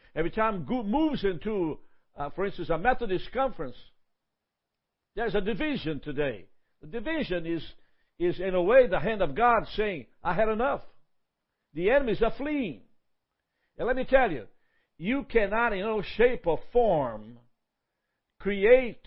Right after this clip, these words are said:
anything you want. The enemies, when they flee, they're defeated. And so, God will arise. The enemies will be scattered. And if you hate God, you flee from him,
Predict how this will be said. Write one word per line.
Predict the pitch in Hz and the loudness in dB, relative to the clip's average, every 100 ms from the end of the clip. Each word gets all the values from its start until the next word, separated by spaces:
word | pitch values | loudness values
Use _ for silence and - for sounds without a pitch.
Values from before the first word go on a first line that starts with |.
| - - _ - | -20 -20 _ -2
anything | 262 285 220 240 233 | 0 0 -4 -4 -4
you | 233 220 | -4 -2
want. | 226 220 147 - - _ _ _ _ - | 0 0 -4 -10 -20 _ _ _ _ -6
The | 175 | 2
enemies, | 254 269 196 160 - | 4 4 2 0 -2
when | 190 196 | -2 2
they | 214 - | 2 0
flee, | 269 269 226 | -4 -2 0
they're | 185 202 | 0 0
defeated. | 214 - 254 262 202 123 98 - _ _ _ _ _ _ _ _ _ _ _ _ _ _ _ _ _ - | -2 -6 -2 -2 0 -2 -6 -20 _ _ _ _ _ _ _ _ _ _ _ _ _ _ _ _ _ -6
And | 170 | -2
so, | 214 185 139 - - _ _ _ | 0 0 -2 -12 -20 _ _ _
God | 139 220 240 240 233 180 | -2 2 2 0 -2 0
will | 202 | 4
arise. | 170 160 143 113 95 - - _ - | 4 4 2 -2 -10 -20 -20 _ -4
The | 151 | 0
enemies | 220 208 | 0 0
will | 170 | 0
be | 180 - - | -2 -6 -2
scattered. | 190 170 110 101 - _ _ 147 | 0 2 -2 -8 -20 _ _ -10
And | 175 | -6
if | - | 0
you | 170 | 2
hate | 123 254 - - | 6 6 4 -2
God, | 190 147 107 - - _ _ _ _ _ _ _ _ _ _ _ _ _ _ _ _ _ _ _ - | 0 2 0 -8 -20 _ _ _ _ _ _ _ _ _ _ _ _ _ _ _ _ _ _ _ -4
you | 214 170 - | -2 -2 0
flee | 262 - | -2 0
from | 170 147 | -2 -2
him, | 170 135 | -2 -4